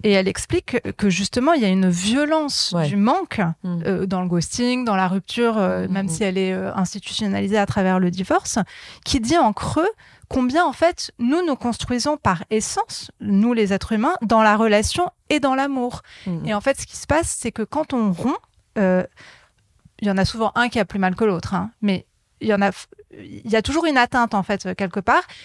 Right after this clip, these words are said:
Speaker 1: et les fêlures intimes vont se rouvrir à ce moment-là.
Speaker 2: C'est ça.
Speaker 1: Il y a une douleur,
Speaker 2: Mhm.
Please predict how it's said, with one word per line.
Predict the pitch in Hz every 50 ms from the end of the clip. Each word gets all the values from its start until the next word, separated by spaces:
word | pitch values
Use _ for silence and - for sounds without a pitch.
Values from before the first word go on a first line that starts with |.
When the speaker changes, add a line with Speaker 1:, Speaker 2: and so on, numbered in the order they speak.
| - - -
Speaker 1:
et | 233 220
les | 214 220
fêlures | - - - 302 302 311 330 311
intimes | 294 262 240 - - 302 320
vont | 285 269 262
se | - -
rouvrir | - - 247 226 220 269 262 247
à | 240 220
ce | - 240
moment-là. | 240 226 220 220 214 202 180
Speaker 2:
C'est | 180 160
ça. | 139 135 131 - - - - -
Speaker 1:
Il | 214
y | 208
a | 202
une | 202 196 202 202
douleur, | 190 233 240 226 196 190 196 - 175
Speaker 2:
Mhm. | 170 151 160